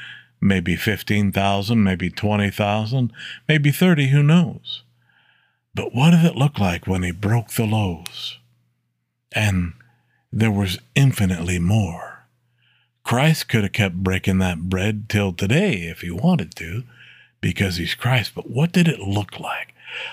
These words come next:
I would love to have witnessed that. That would, that would just be,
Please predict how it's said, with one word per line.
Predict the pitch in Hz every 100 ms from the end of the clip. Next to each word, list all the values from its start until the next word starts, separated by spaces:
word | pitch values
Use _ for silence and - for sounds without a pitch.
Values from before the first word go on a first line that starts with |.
| -
I | 120
would | 147 143 113
love | 107 107 113 98 87 -
to | - 92
have | 92 85
witnessed | 104 - 90 87 -
that. | - - - _ _ _ _ _ _ _ _ -
That | 113 101
would, | 107 107 _ -
that | 113
would | 110
just | 113 107 -
be, | 98 95